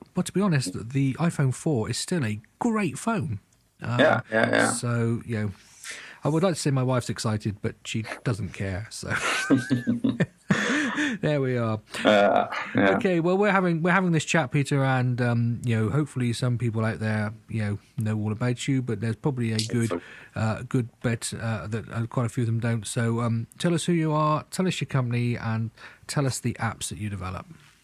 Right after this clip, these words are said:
Speaker 2: Okay, um, so yeah, well, um, I run Bohemian Coding.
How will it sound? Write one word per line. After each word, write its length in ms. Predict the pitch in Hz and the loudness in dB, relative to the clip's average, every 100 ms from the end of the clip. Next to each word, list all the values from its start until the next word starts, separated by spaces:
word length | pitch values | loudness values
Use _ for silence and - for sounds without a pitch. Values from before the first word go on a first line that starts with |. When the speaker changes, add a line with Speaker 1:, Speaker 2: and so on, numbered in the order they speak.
| - _ - - | -20 _ -4 0
Speaker 2:
Okay, 680 | 92 - - 139 165 165 | 0 2 6 6 6 6
um, 720 | - 123 127 127 127 123 120 120 | 6 6 8 6 6 6 4 0
so 360 | - 147 131 | 2 6 6
yeah, 180 | 131 139 | 6 6
well, 360 | 113 107 - - | 6 4 2 0
um, 720 | 101 101 104 104 101 98 - - | 4 6 6 4 2 0 -2 2
I 480 | 110 113 113 107 104 | 4 6 6 6 6
run 380 | 127 139 131 117 | 6 6 4 4
Bohemian 680 | 113 110 107 123 123 107 | 6 4 6 6 6 6
Coding. 440 | 104 117 131 - | 6 6 6 2